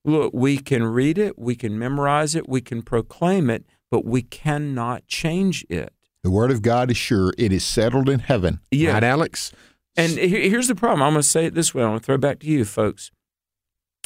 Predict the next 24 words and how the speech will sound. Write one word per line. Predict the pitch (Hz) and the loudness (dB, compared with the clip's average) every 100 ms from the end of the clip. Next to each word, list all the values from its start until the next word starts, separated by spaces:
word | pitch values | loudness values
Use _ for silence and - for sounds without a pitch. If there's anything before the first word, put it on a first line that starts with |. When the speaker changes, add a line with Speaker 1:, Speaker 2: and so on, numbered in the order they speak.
| - _ _ - | -18 _ _ -2
Speaker 1:
The | 120 | 0
Word | 117 117 151 190 202 | 2 2 2 2 0
of | 151 | -2
God | 151 151 151 139 117 | 0 2 2 0 -2
is | 113 - | -4 -6
to | - | -10
change | - 127 117 107 104 - | -6 -4 -2 -4 -8 -4
us. | 135 135 98 - - - _ _ _ _ | 0 2 0 -4 -12 -16 _ _ _ _
The | - 113 | 0 2
reason | 135 190 208 | 2 2 2
we're | 175 | 2
in | 135 | 2
the | 117 | 2
mess | 127 135 - | 2 0 0
we're | 123 143 | 0 0
in | 151 - | -2 -4
is | 107 | -6
because | 101 113 113 101 | -4 -4 -2 -2
we | 101 156 | -2 -2
thought | 196 147 123 117 | -2 0 0 0
we | 110 131 | -2 -4
could | - 107 | -4 -8
change | - 135 117 107 92 | -6 -2 0 -2 0
it. | 143 143 | 0 0